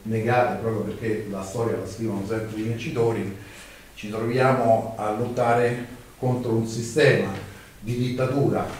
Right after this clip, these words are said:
politica magicamente trasformato, eh, come finta democrazia o demagogia sotto gli occhi di tutti. Ma come è stato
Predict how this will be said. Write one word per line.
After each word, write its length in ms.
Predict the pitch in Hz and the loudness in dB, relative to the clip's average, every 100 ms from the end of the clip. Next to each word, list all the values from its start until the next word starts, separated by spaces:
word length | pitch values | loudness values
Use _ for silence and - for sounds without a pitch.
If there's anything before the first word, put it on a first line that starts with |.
| - - | -14 0
politica 840 | 160 117 98 110 - 123 120 - - - - - - - | 4 4 2 0 2 2 2 -2 -12 -16 -20 -20 -16 -4
magicamente 760 | 120 113 113 127 131 120 110 | -2 0 2 4 4 2 0
trasformato, 1000 | 113 113 - 120 127 123 117 117 92 92 - - - - - - - | 0 0 -2 -2 4 4 4 2 -4 -6 -10 -18 -20 -20 -20 -20 -12
eh, 320 | 98 95 87 95 | -10 -8 -10 -8
come 580 | 113 107 98 - - - - - - - - - - - - - - - | -6 -4 -4 -6 -10 -16 -20 -20 -18 -18 -20 -20 -20 -20 -20 -20 -12 -6
finta 300 | 120 123 101 | -4 -2 -2
democrazia 720 | 104 101 - 110 - 127 - | -2 -4 -4 -4 -4 0 0
o 100 | 95 104 | 0 0
demagogia 840 | 113 120 135 101 107 110 113 - - - - | 0 2 2 2 0 -2 -4 -10 -16 -18 -18
sotto 340 | - 120 113 117 | -10 -8 -4 -2
gli 80 | 113 | 0
occhi 480 | 110 107 101 101 104 | 0 -2 -4 -6 -4
di 200 | 110 107 | -4 -2
tutti. 540 | 98 95 98 98 98 - | -4 -6 -6 -8 -8 -6
Ma 160 | 123 - | -4 -2
come 320 | 151 147 139 | 2 4 4
è 40 | |
stato 640 | 135 135 - 127 123 - | 4 2 4 4 2 -2